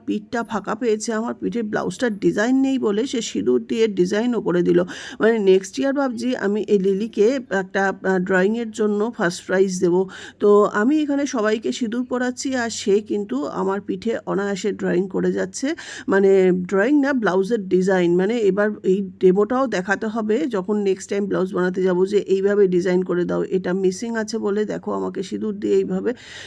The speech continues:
ডিজাইন করে দিয়েছে। তো এইভাবে হাসি আনন্দ করেও কিন্তু আমাদের পুজোটা সুন্দরভাবেই কিন্তু কেটে যায়। এই যে দেখুন কত ইনস্ট্যান্ট সে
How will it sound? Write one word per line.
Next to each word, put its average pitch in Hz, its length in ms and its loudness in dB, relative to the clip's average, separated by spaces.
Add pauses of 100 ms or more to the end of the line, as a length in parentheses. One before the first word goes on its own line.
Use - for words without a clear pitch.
(100)
ডিজাইন 202 340 4
করে 190 220 4
দিয়েছে। 185 460 4
তো 269 260 -4
এইভাবে 254 600 0
হাসি 240 440 -4
আনন্দ 320 380 0
করেও 311 400 0
কিন্তু 294 360 -2
আমাদের 247 320 -2
পুজোটা 233 420 -2
সুন্দরভাবেই 226 840 -2
কিন্তু 220 280 -6
কেটে 175 240 0
যায়। 190 160 0
এই 196 240 2
যে 196 160 -2
দেখুন 190 320 0 (400)
কত 208 480 -2
ইনস্ট্যান্ট 240 580 0
সে 220 260 2